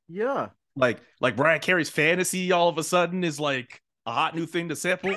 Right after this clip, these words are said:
Speaker 2: Like, that's what it is now.
Speaker 1: They, they just, they make no sense. And I'm saying that as a,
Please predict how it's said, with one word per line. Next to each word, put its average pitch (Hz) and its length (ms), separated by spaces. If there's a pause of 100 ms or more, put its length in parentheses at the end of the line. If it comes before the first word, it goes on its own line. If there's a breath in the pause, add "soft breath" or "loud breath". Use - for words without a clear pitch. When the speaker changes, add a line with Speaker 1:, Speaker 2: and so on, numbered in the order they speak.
Speaker 2:
Like, 131 160
that's 254 200
what 254 120
it 277 100
is 311 160
now. 147 140 (720)
Speaker 1:
They, 349 200 (200)
they 349 140
just, 359 340 (480)
they 370 140
make 370 320
no 320 200
sense. 370 760 (800)
And 294 280
I'm 285 200
saying 311 360
that 269 200
as 247 200
a, 240 100